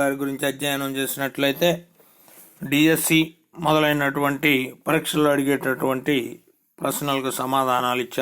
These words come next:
అవకాశం ఉంటుంది. ఈ వీడియో నచ్చినటువంటి మిత్రులు టీఎస్ఆర్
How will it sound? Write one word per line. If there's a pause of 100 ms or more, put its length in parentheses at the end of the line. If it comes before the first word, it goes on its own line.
అవకాశం
ఉంటుంది. (640)
ఈ
వీడియో (100)
నచ్చినటువంటి (460)
మిత్రులు (1120)
టీఎస్ఆర్